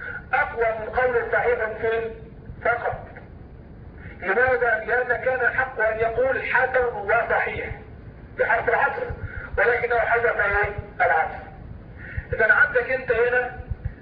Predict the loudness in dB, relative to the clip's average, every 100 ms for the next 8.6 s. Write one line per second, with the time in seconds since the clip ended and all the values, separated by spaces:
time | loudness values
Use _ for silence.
0 | -16 -4 2 4 4 0 -2 0 2 0
1 | -2 0 4 4 2 -2 0 -2 -4 -14
2 | -16 -16 -16 -16 -16 -16 -10 -10 -6 0
3 | 2 2 2 2 0 -4 -2 0 0 -2
4 | -4 -6 -8 -6 -10 -10 -14 0 4 6
5 | 6 4 2 2 2 2 -2 -6 -4 -4
6 | -8 -14 0 4 4 4 2 -2 -10 -14
7 | -18 -18 -2 2 4 6 4 4 2 0
8 | 0 0 2 2 4